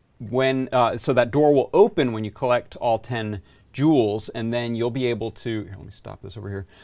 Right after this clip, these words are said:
You'll be able to go through that door. And I thought this was a really cool game mechanism, and I wanted to see how that worked. So if you look inside of the Make Code Arcade,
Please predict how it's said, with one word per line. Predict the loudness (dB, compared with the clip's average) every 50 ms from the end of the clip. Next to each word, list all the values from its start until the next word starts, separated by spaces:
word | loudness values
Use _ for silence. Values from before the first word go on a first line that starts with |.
| -20 -12 -6
You'll | -4 0
be | 2 2
able | 2 2
to | 2
go | 0 0
through | -2 -2 -2 -2
that | -2 -2 0
door. | 2 4 4 4 2
And | 0 -2
I |
thought | -2 -2 -2 -2
this | -4 -8
was | -6 -6
a | -6
really | -4 -2 0 2 2 2 0
cool | 0 0 0 0
game | 0 -2 -2 -2 -4
mechanism, | -6 -6 -6 -8 -8 -8 -8 -6
and | -6
I | -6
wanted | -4 -4 -4 -6
to | -6
see | -10 -10 -10 -8 -8
how | -6 -4 -4
that | -4 -4 -2 0
worked. | 0 0 0 0 -6
So | -8 -8 -8
if | -8 -8
you | -6 -4
look | -4 -4 -4
inside | -6 -6 -4 -4 -2 -2 -2
of | -2 -4 -6
the | -8 -8
Make | -6 -6 -8 -8 -10 _
Code | _ -6 -4 -4
Arcade, | -4 -6 -6 -4 -4 -4 -4 -6 -8